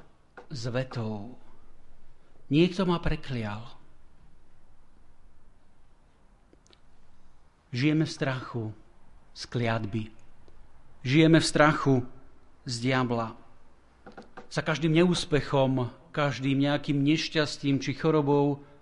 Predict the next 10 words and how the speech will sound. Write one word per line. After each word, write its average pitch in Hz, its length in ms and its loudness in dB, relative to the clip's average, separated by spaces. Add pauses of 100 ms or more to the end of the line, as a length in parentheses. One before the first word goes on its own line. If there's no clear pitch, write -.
(280)
hľadáme 127 720 2 (640)
kliatbu 131 880 -2
a 127 80 -4
diabla. 110 560 -6 (1600)
Je 120 160 -4
to 143 160 -4
správne? 131 560 -2 (1400)
Má 147 320 4 (160)
takto 139 320 0
zmýšľať 139 800 2